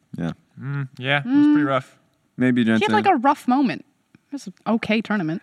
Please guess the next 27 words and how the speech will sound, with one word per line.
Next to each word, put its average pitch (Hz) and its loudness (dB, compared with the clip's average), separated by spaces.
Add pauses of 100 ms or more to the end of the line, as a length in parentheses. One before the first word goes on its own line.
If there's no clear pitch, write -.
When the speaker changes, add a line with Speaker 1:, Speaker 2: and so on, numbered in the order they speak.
(120)
Speaker 1:
I 120 4
would 131 2
say 131 2
for 107 0
me, 110 4
mine 104 2
was, 92 -2
uh, 87 0
Xiaohu, 107 -2 (440)
just 98 -2
because 101 0
of 95 -2
how 90 -2
strong 95 -2
of 95 -2
a 95 2
split 92 -2
he 92 -2
had, 90 0
and 95 0
then 90 0
there 90 0
was 87 -2
very 90 -2
obvious 85 -4
moments 90 -4
in, 92 -6